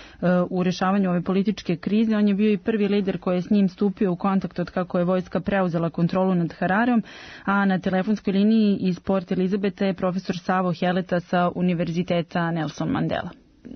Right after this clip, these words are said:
Savo, kakvu ulogu može da odigra južnoafrički predsjednik u ovoj političkoj krizi i na koji način može da pomogne?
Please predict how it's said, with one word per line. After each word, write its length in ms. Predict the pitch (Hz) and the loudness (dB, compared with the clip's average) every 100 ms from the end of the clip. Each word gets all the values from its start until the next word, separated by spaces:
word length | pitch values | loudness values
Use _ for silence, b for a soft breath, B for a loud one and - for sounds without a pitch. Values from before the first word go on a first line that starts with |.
| 123 | -10
Savo, 240 | - 254 277 | -4 -2 -2
kakvu 340 | 254 269 - | -2 -4 -4
ulogu 540 | 311 - 294 277 196 196 | -4 -2 -2 0 0 2
može 360 | 208 220 196 | 2 0 -2
da 120 | 175 | -2
odigra 320 | 190 180 185 180 | -2 0 -2 0
južnoafrički 840 | 175 175 185 175 208 170 - 165 - | -2 -2 -2 -2 -4 -8 -6 -6 -2
predsjednik 540 | 185 175 196 180 - | -4 -2 -2 -2 -2
u 80 | 170 | -2
ovoj 240 | 170 175 | -2 -2
političkoj 580 | 156 185 185 190 - 175 | -4 -4 -4 -6 -4 -6
krizi 460 | - 175 202 190 196 | -6 -4 -2 0 0
i 100 | 196 | 2
na 120 | 202 | 0
koji 260 | - 214 | -2 0
način 420 | 208 180 170 - 156 | 0 0 -2 -6 -8
može 300 | 139 78 139 | -8 -10 -10
da 100 | 139 | -10
pomogne? 480 | - - - - | -8 -8 -10 -16